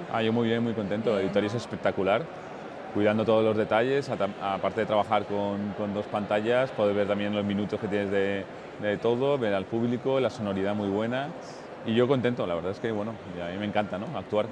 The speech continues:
Speaker 2: Lo que me acabas de decir ahora es, ha sido sobre el uso de la geolocalización en el marketing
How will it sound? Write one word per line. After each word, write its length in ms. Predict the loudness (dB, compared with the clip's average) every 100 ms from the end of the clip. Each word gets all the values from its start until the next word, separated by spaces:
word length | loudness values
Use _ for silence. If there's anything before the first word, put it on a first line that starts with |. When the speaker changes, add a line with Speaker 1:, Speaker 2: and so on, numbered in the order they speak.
| -6 -14
Speaker 2:
Lo 180 | -14 -16
que 60 | -16
me 100 | -16
acabas 300 | -14 -14 -14
de 60 |
decir 200 | -16 -14
ahora 320 | -14 -14 -12
es, 220 | -12 -12 -10
ha 180 | -8
sido 220 | -8 -10 -8
sobre 160 | -8
el 60 | -8
uso 120 | -8
de 60 | -6
la 80 |
geolocalización 800 | -6 -8 -10 -8 -8 -8 -8 -10 -8
en 120 | -8
el 120 | -4
marketing 560 | 0 0 2 2 4